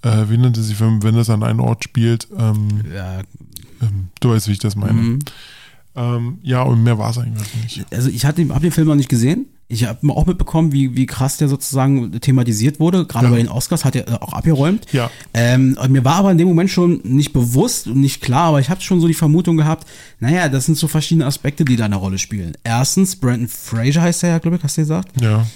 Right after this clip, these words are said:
Speaker 2: Ähm, der war lange weg von der, von der Bildfläche.
Speaker 1: Mhm.
Speaker 2: Ähm, er kämpft sich jetzt wieder zurück. Das heißt, du hast so dieses emotionale Ding. Ähm, er hatte ja, glaub ich, auch Riesenprobleme gehabt und so weiter. Und dann hat er auch noch so, so krass die, das ist so ein Film, wo man sagt,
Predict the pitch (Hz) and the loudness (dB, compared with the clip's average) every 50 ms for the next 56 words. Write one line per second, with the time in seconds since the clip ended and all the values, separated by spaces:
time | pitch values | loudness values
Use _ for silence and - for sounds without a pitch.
0 | - - - 113 113 117 120 123 127 123 123 120 120 123 120 117 127 151 175 180 | -14 -16 -8 -4 0 0 2 2 2 2 2 2 2 2 2 4 4 2 2 2
1 | 165 139 131 131 151 160 - - - 180 185 180 170 - 180 170 165 151 151 170 | 0 -2 -2 -2 -4 -4 -2 -2 0 0 0 0 -2 0 0 2 2 2 0 -2
2 | - - - - 110 104 101 101 101 101 107 117 127 135 135 - 120 120 123 127 | -2 -2 -4 -2 0 0 2 2 2 2 2 2 2 0 0 -2 0 2 4 4
3 | 135 135 135 127 120 120 - - 135 139 147 143 - - - - 151 - 151 143 | 2 2 0 -2 -2 0 0 2 2 2 2 0 -4 -8 -4 -4 -2 0 0 -2
4 | - - 131 135 127 123 - - 117 107 117 185 196 - 120 - 127 123 - - | -2 0 0 0 0 0 -2 -4 -4 -2 -2 -4 -2 -4 -2 0 0 -2 0 0
5 | 123 120 127 - - - 123 120 123 123 123 113 - - 131 135 147 156 156 - | -2 -2 -2 -2 0 -2 -2 0 0 -2 -2 -2 -4 -2 0 2 2 2 0 0
6 | - 165 160 160 156 156 160 165 147 156 156 175 226 233 - - - - - - | 0 2 2 4 2 2 2 0 0 0 0 0 0 -4 -8 -14 -20 -20 -20 -20
7 | - - - - 113 113 117 120 127 127 - 104 104 123 147 139 127 123 131 127 | -20 -18 -6 -2 0 2 4 4 4 2 2 0 0 2 2 2 2 2 2 2
8 | 135 120 107 104 123 139 143 139 - - 120 117 110 127 165 185 170 165 151 170 | 2 0 0 2 2 4 4 2 2 0 -2 0 2 2 2 2 2 2 0 0
9 | - 170 165 151 151 147 156 156 175 175 185 185 - - - - - - - - | 2 0 0 2 2 0 0 0 0 -2 -4 -4 -8 -14 -20 -20 -20 -20 -20 -20
10 | - - 127 135 147 143 151 147 147 135 135 147 147 156 131 135 139 160 165 147 | -8 -2 2 2 2 4 4 2 2 4 2 2 0 0 -2 0 2 2 2 2
11 | 135 - 151 147 143 147 143 135 139 127 147 143 - 104 - 135 151 - - - | 2 2 2 2 2 2 0 0 -2 -2 -2 -4 -4 -2 -2 0 0 -2 -2 -6
12 | 135 131 127 131 139 139 135 139 143 127 135 123 - 147 131 156 143 - - 160 | -8 -6 -2 0 2 4 4 2 2 2 0 -2 -2 0 2 2 2 2 2 2
13 | 165 156 156 147 147 135 123 139 143 - - | 2 2 2 2 2 2 2 0 -2 -4 -8